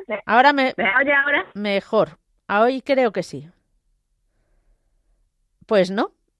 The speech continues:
Speaker 2: Parecía, pero
Speaker 1: <laughs>
Speaker 2: no. A ver, ahora,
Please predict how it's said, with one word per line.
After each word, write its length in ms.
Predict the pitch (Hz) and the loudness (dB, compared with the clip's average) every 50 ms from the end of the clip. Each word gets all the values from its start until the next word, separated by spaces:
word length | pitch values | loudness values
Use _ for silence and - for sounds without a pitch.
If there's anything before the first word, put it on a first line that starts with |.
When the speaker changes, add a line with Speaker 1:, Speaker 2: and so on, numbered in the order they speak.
| _ _ _ _ - | _ _ _ _ 2
Speaker 2:
Parecía, 680 | 254 233 185 170 160 147 - - - 254 311 359 370 392 392 - _ - | 4 4 4 4 2 -2 -6 -8 -8 -6 -6 -6 -6 -8 -12 -12 _ -4
pero 440 | 254 214 196 170 160 - - 160 | -2 0 0 2 2 2 0 0
Speaker 1:
<laughs> 340 | - - - 180 180 - - | -2 -2 -2 -4 -6 -12 -14
Speaker 2:
no. 140 | 220 185 175 - _ _ _ _ _ - - _ _ | -12 -12 -12 -14 _ _ _ _ _ -20 -20 _ _
A 120 | - 226 | 0 2
ver, 160 | 233 262 254 247 | 4 4 6 6
ahora, 400 | 226 302 302 339 359 370 359 | 4 4 4 2 2 2 2